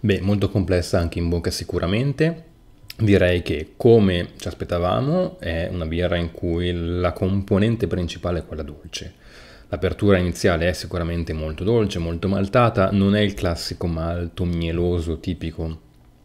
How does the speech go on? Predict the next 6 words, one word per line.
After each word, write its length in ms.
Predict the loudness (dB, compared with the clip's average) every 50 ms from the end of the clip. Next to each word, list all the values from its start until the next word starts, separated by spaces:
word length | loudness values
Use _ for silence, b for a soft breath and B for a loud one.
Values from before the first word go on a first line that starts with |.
| -20 -20 -20 -12 -8
delle 280 | -6 -4 -4 -4 -6
birre, 560 | -4 -4 -4 -4 -6 -6 -6 -8 -8 -8 -8
eh, 560 | -8 -10 -10 -10 -10 -12 -12 -12 -14 -14 -16 -16 -16 -16 -18 -20 _ _ -20 -20
di 80 | -16 -12
stampo 300 | -12 -10 -10 -6 -4 -2
belga. 540 | 0 2 2 2 2 2 2 0 0 -2